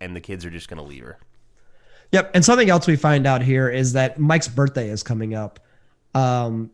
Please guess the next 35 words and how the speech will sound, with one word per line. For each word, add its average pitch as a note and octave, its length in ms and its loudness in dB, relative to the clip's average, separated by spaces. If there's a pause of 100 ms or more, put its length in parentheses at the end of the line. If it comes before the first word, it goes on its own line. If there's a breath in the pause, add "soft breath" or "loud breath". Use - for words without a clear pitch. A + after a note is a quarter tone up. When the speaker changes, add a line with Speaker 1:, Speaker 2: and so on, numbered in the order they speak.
(140)
Speaker 2:
and B2+ 440 -2
he C#3+ 80 4
has C#3 140 2
asked B2+ 200 -2
for B2+ 140 -2
a A#2 40 -2
V A#2+ 120 -2
C A#2 180 -4
programmer, A2+ 680 -6
V D#3+ 160 2
C D#3 200 -2
R B2 200 -2
programmer A2+ 640 -6
for B2+ 280 -2
his A2+ 120 -2
birthday. G#2+ 320 -10
But C#3+ 120 -6
the D#3 60 -2
key - 140 0
part C3+ 200 0
here A#2+ 160 -2
is G#2+ 140 -4
that A2 140 -8
he's A2+ 140 -4
got A2+ 100 -6
a G#2 40 -8
birthday G#2 280 -12
coming C3+ 300 -12
up. - 140 -20 (160)
Speaker 1:
What's D#3+ 180 -8
a G3+ 60 -6
V D3 140 -8
C D3 160 -10
R A2+ 80 -4
programmer? F2 640 -10